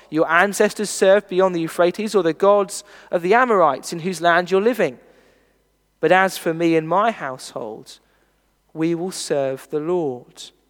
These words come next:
Uh, Joshua says, "You're gonna serve someone. You're going to serve someone,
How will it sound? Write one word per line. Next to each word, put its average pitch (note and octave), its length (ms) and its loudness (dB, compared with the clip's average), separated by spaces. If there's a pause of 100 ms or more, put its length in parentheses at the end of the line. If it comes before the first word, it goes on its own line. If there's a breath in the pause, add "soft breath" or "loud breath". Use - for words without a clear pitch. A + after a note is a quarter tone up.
(960)
Uh, C4+ 180 -8
Joshua C4 360 4
says, A#3+ 220 2
"You're G#3 80 -2
gonna E4 220 0
serve A#3 360 2
someone. F#3+ 560 -2 (920)
You're B3 320 -2
going D#4 240 4
to C#4 100 -4
serve B3 260 2
someone, A3+ 460 2